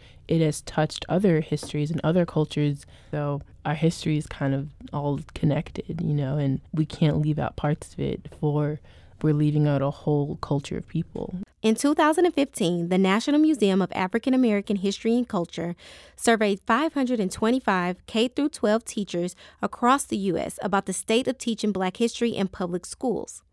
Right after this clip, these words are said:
Speaker 2: Although the survey found that the educators understood that Black history intertwined with American history, the teachers were only dedicating about one or two lessons of the entire semester to Black history in U S history classes.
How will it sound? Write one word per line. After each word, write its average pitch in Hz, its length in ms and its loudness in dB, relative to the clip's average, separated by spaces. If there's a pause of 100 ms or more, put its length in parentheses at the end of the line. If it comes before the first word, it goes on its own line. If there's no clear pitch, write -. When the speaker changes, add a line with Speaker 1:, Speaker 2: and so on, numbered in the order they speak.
(680)
Speaker 2:
Although 202 320 4
the 185 140 0
survey 220 340 2
found 196 320 2
that 185 140 -2
the 185 160 0
educators 190 580 0
understood 196 720 2
that - 160 -2
Black 196 260 -2
history 220 380 0
intertwined 240 640 0
with 180 160 -2
American 196 440 2
history, 180 400 -4 (420)
the 226 100 2
teachers 330 360 4
were - 180 2
only 285 240 6
dedicating 208 600 2
about 170 320 2
one 196 320 0
or 339 80 2
two 240 200 -2
lessons 180 440 0
of 165 120 -2
the 180 100 2
entire 208 360 0
semester 175 500 2
to 196 140 0
Black 170 280 0
history 240 380 0
in 180 260 2
U 180 260 -2
S 180 260 0
history 175 380 -4
classes. - 720 -2